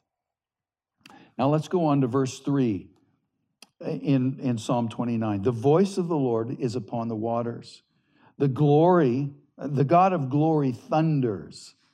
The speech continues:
The Lord is over many, many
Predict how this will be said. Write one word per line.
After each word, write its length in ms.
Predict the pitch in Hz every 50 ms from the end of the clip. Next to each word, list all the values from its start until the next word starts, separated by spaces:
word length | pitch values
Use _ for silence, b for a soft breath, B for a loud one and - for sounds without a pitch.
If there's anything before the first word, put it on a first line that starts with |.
| _ _ _ _ _ _ _ _ _ _
The 140 | - 135 131
Lord 540 | 123 131 143 160 165 156 139 117 107 101 110
is 360 | - - 139 139 123 110 120 -
over 560 | 160 139 135 131 120 117 117 107 104 101 B B B B B B _ _
many, 560 | 107 104 104 120 123 117 117 107 98 110 - - _
many 460 | - 117 127 131 123 110 98 90 90